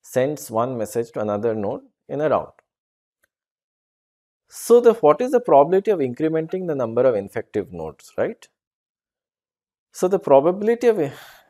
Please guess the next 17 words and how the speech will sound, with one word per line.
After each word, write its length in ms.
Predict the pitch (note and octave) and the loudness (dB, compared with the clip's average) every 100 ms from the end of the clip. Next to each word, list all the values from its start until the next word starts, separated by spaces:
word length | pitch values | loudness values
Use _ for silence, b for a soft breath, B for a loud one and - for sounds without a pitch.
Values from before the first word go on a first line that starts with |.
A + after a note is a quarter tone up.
| _ | _
incrementing 720 | A#2 A#2+ D3 D3+ D3+ F#3+ C#3+ | -10 -2 -2 -2 -2 -2 -2
it, 240 | A2 - _ _ _ _ _ _ _ _ _ _ _ _ _ _ | -6 -10 _ _ _ _ _ _ _ _ _ _ _ _ _ _
le-, 280 | A2 A2+ F#2 | -8 -4 0
let 220 | A#2 A#2+ | 0 0
us 160 | E3+ - | -4 -4
say 160 | E3+ | -4
that 140 | F#3 D3+ | -2 -2
the 100 | C#3+ | -2
current 560 | - A#2 D3+ D#3 - - _ _ _ _ _ _ _ _ _ _ _ - _ | 2 2 2 -4 -18 -20 _ _ _ _ _ _ _ _ _ _ _ -20 _
number 300 | G#2+ A2+ A#2+ | -6 0 2
of 100 | A#2 | 2
infective 500 | G2+ G2+ G#2+ - A2 | -2 -8 -10 -8 -8
nodes 320 | G2+ G#2 - | -6 -6 -8
is 100 | G2 | -14
P 340 | - G#2+ G#2 F2+ | -12 -10 -8 -8
inc 240 | G#2 - - _ - | -10 -14 -20 _ -6
K. 400 | C3 G2+ E2 | -4 -4 -6